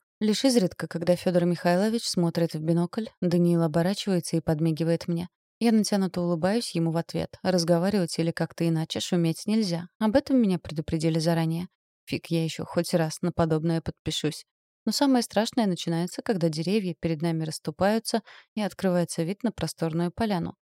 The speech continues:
Мои мучители находят то, что искали. Точнее, кого?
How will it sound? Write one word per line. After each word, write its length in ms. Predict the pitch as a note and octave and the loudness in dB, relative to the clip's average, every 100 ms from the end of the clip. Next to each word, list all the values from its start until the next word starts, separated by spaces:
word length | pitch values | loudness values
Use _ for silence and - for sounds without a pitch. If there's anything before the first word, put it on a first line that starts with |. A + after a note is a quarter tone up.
| _ _ - | _ _ 0
Мои 200 | F#3+ F3 | 2 2
мучители 460 | E3 - - G3+ | 0 -4 -8 -2
находят 480 | A#3 G#3 - E3 F#3 _ | -2 -2 0 -2 -2 _
то, 100 | D#3 | -8
что 220 | - D#3+ | -2 -2
искали. 460 | D#3+ - E3 E3 - _ - | -2 -2 -4 -4 -10 _ -8
Точнее, 540 | F3+ - F3+ F3 E3 _ | -6 -2 0 0 -2 _
кого? 460 | - E3+ D#3+ G#3 | 0 0 0 -4